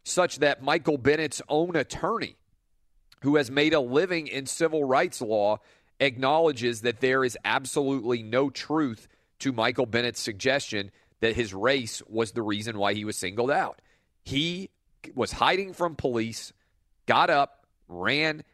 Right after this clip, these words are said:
I mean, I haven't heard anybody ask. I mean, I think a lot of the, the situation could be resolved. Was Michael Bennett drunk? Was he on some sort of substance?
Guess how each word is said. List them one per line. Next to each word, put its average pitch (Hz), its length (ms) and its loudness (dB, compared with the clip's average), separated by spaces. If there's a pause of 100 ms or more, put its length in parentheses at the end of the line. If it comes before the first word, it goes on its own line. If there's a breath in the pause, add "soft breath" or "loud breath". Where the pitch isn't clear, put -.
(240)
I 110 40 2
mean, 117 260 -2
I 127 80 4
haven't 151 220 4
heard 139 160 4
anybody 139 380 0
ask. 117 400 0 (120)
I 107 40 -8
mean, 101 120 -4
I 117 80 2
think 131 160 -2
a 110 80 0
lot 110 240 2
of 107 160 -8
the, 107 200 -4
the 110 180 -8
situation 117 600 -4
could 107 140 -4
be 104 100 -6
resolved. 107 540 -2 (260 soft breath)
Was 104 160 -2
Michael 127 300 0
Bennett 110 260 -2
drunk? 104 480 -4 (500)
Was 104 200 -2
he 110 160 -2
on 113 260 0
some 120 220 -6
sort 120 280 0
of 98 120 -4
substance? 131 720 -4